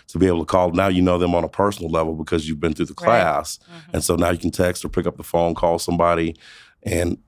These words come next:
Speaker 1: you know, Wichita also, everybody's usually just one connection <laughs> away from
Speaker 2: Mm-hmm.
Speaker 1: somebody else.
Speaker 2: Mm-hmm.
Speaker 1: And so,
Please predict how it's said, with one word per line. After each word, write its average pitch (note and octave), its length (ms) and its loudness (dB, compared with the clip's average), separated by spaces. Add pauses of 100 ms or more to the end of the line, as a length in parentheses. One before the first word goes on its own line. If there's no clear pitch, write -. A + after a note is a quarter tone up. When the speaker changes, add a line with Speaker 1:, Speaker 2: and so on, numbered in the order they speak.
Speaker 1:
you F2+ 80 2
know, E2+ 160 2
Wichita F2 340 0
also, F2 420 0 (300)
everybody's E2+ 420 2
usually E2+ 220 0
just D#2+ 180 -2
one E2+ 180 2
connection F2 460 -2
<laughs> - 40 2
away G2+ 240 4
from G2 80 -2
Speaker 2:
Mm-hmm. F2+ 100 0
Speaker 1:
somebody E2+ 480 2
else. F#2 220 2
Speaker 2:
Mm-hmm. - 80 -8
Speaker 1:
And E2+ 80 -4
so, D2+ 400 0